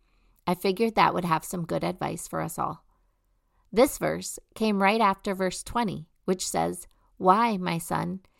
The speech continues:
be intoxicated with another man's wife? Why embrace the bosom of a wayward woman?"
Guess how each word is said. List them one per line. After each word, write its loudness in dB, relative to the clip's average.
be 2
intoxicated -2
with 0
another 2
man's -2
wife? -4
Why 10
embrace 0
the -4
bosom 0
of 0
a 8
wayward 0
woman?" -6